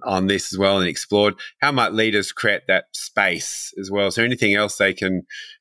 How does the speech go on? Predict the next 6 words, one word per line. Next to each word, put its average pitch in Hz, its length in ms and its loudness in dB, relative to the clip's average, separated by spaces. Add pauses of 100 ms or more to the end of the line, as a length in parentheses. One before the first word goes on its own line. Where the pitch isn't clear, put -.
(120)
do 107 320 4
to 101 180 -4 (240)
make 101 260 -2
people 98 240 -4
feel 95 240 -2
comfortable 165 1080 -2